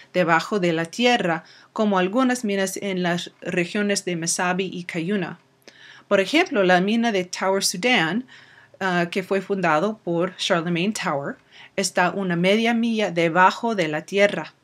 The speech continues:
Aquí en Hibbing tenemos la mina abierta más grande del mundo.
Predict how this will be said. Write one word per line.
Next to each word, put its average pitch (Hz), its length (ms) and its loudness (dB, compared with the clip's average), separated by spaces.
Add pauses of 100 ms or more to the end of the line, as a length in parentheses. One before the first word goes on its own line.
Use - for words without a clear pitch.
(1040)
Aquí 208 380 -2
en 240 100 2
Hibbing 254 440 2
tenemos 196 420 0
la 190 80 0
mina 208 280 2
abierta 190 640 0
más 170 480 0
grande 170 500 0
del 170 120 -2
mundo. 196 440 -2